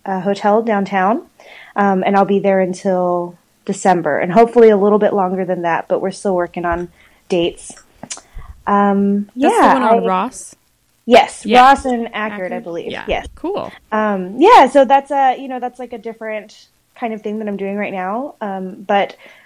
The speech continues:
Speaker 1: along with, you know, all those shows and stuff that I've been doing. Um, yeah, I think that's it. I, and also I would like to note that I, I would say I primarily make sculptures. A lot of times people ask me if I'm, like, a,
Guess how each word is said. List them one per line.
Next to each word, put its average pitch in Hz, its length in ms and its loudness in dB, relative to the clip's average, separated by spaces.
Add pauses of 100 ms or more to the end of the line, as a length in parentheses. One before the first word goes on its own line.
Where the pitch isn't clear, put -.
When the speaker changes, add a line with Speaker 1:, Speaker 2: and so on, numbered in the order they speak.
(180)
Speaker 1:
along 226 300 6
with, 202 220 -6
you 190 60 -10
know, 185 120 -8
all 180 160 -6
those 170 180 -10
shows 240 360 -6
and 196 100 -12
stuff 190 200 -10
that 180 80 -8
I've 180 140 -10
been 180 140 -10
doing. 170 480 -8 (1000)
Um, 190 400 -8 (340)
yeah, 320 360 4 (200)
I 214 60 -2
think 311 180 -6
that's - 380 -6 (260)
it. 233 160 -8 (200)
I, 311 340 4
and 302 160 8
also 285 320 6
I 254 120 4
would 240 120 -4
like 233 140 -6
to - 100 -16
note 214 220 -10
that 220 100 -10
I, 214 180 -8 (560)
I 247 120 -2
would 240 140 -2
say 262 220 -4
I 254 60 -4
primarily 202 600 -8
make 180 200 -12
sculptures. - 560 -12
A 190 60 -10
lot 202 180 2
of 202 40 -4
times 190 220 -6
people 180 200 -4
ask 175 280 -6
me 170 160 -8
if 160 100 -12
I'm, 160 300 -10
like, 170 160 -16
a, 165 60 -18